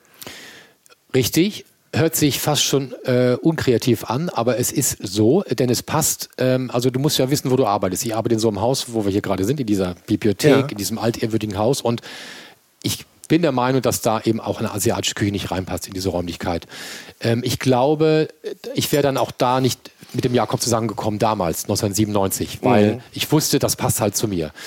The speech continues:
Speaker 1: Ich finde aber, es gibt ja, ähm, Köche, ähm, oder es gibt auch, äh, Restaurants, in, äh, gerade in, in Metropolen, da wird schon ziemlich stark gemischt und durcheinander gewürfelt. Das kann auch toll sein. Also das meinte ich damit nicht.
Speaker 2: Aber dann
Speaker 1: Aber
Speaker 2: ist das Programm.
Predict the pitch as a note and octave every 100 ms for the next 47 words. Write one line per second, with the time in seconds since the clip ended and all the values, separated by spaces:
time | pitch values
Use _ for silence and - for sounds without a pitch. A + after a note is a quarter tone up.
0 | - - - - - A2+ A3 G#3 G2+ G#2
1 | D3 F#3 A2+ - - - C3 G#2 C3 F3+
2 | _ - A2+ A2 G#2+ G#2+ - _ _ _
3 | _ _ - - D3 D#3 - F3+ G#3+ G#3
4 | - - - - _ - C3 C3+ C3 C3
5 | B2+ B2 A#2 A2+ F3 - - B2+ B2 -
6 | A#2+ A#2 A#2+ - A#2 A#2 D3+ - - -
7 | - - B2 C3+ - - A#2+ C3 B2 B2
8 | A2 A#2 B2+ - - - D3 A#2+ E3 -
9 | - - - A#2 C#3 - C3+ A2+ F#2 -
10 | _ - - _ - - D3+ A2+ - B2
11 | G2+ A#2 G#2+ B2 - G#2+ G2+ A#2 G2 A2
12 | A#2+ A2 G#2 G2 G2 G2 F2+ - C3 D#3
13 | - F#3+ G3 G#2 D#2 D2 F#2+ G2 G#2 -
14 | A#2+ A#2 - G2 F#2+ - A2+ A2+ B2+ G#2+
15 | - B2+ - A#2 B2 A2+